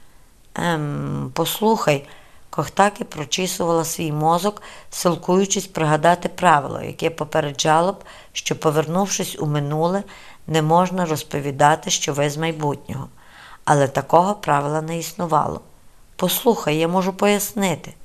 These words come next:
Мені здалося дивним, що ти сидиш на тому стільці. Так, ну,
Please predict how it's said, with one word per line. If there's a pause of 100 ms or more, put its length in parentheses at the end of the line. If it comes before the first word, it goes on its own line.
(760)
Мені
здалося
дивним, (340)
що
ти
сидиш
на
тому
стільці. (720)
Так, (320)
ну,